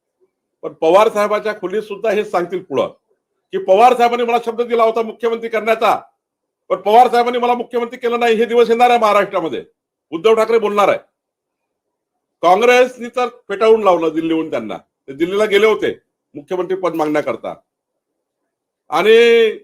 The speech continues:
आता तर ते एका मेळाव्यामध्ये संजय राऊत डायरेक्ट बोलले की आमचा महाराष्ट्राचा एकच चेहरा उद्धव ठाकरे, पण बाजूचा त्यांना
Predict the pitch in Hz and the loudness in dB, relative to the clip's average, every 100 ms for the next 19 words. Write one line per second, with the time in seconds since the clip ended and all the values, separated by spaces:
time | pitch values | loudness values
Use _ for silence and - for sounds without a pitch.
0 | _ _ _ _ - 165 220 233 226 233 | _ _ _ _ -10 -6 -6 -6 -6 0
1 | 233 233 233 226 _ _ _ - - _ | 2 4 2 -4 _ _ _ -20 -20 _
2 | - - 208 208 202 202 220 220 226 233 | -10 -2 2 2 2 2 4 2 2 2
3 | 220 220 247 247 233 233 185 170 165 143 | 0 -2 2 4 4 0 -2 -2 -2 -4
4 | 117 101 - _ _ _ _ _ _ _ | -6 -6 -10 _ _ _ _ _ _ _
5 | _ _ 185 202 214 226 208 208 226 220 | _ _ 2 2 2 0 2 2 4 2
6 | 220 220 226 220 240 233 - 180 127 - | -2 -4 0 0 0 -4 -4 -2 -2 -6
7 | _ _ _ _ _ _ 156 160 196 185 | _ _ _ _ _ _ -12 -4 -4 -2
8 | 165 123 92 - _ _ _ 196 170 180 | -4 -4 -10 -12 _ _ _ -6 2 2
9 | 208 262 254 254 247 202 220 220 220 | 2 0 2 0 -2 -4 0 2 2